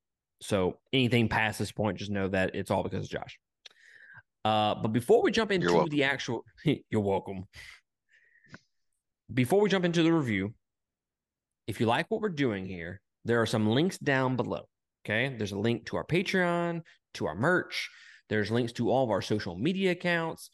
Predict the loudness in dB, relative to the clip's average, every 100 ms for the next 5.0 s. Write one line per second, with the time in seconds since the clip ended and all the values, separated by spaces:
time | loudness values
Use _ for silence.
0 | -20 -20 _ -6 0 2 2 0 -6 -2
1 | 0 0 0 -4 -4 -4 -2 -2 -2 0
2 | 0 0 -2 0 2 2 2 0 2 2
3 | 0 0 -2 -2 -4 -8 -6 -6 0 2
4 | 4 4 4 2 -2 0 2 4 0 -4